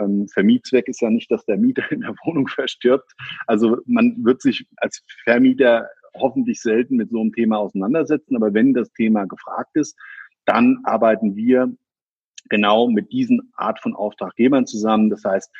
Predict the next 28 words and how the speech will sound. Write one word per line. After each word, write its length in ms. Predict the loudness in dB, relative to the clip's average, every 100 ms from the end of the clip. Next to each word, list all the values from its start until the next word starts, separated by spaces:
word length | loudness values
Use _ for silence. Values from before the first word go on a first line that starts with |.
| -20 -12
wir 120 | -8
sind 240 | 0 0 0
mit 140 | -6
verschiedenen 640 | -6 -6 -2 0 0 -2 -4
Unternehmen 560 | -2 0 2 2 0
verbandelt, 600 | 0 -2 2 4 4 2
die 180 | -2 -4
uns 200 | -4 -6
dann 180 | -6 -4
weitervermitteln 800 | 0 0 -2 -2 0 2 0 -2
oder, 300 | -2 0 0
oder. 200 | 2 4
Da 100 | 4
gibt's 200 | 0 -6
verschiedene 420 | -10 -6 -4 -4 -6
Formen 260 | -4 -2 -2
natürlich, 380 | -4 -4 -6 0
wie 100 | 0
man, 180 | 0 -2 -10 -20 -20 _ -10
ähm, 280 | -4 -2 -4 _
auf 300 | -4 -2 0
uns 200 | -2 -4
aufmerksam 640 | 0 0 2 0 0 -2 0
wird. 160 | 0
Wir 160 | 2 2
sind 180 | 2 0
mittlerweile, 600 | 0 0 0 0 0 -4 _ _ _ -6
ähm, 640 | -4 -4 -6 -10 _ _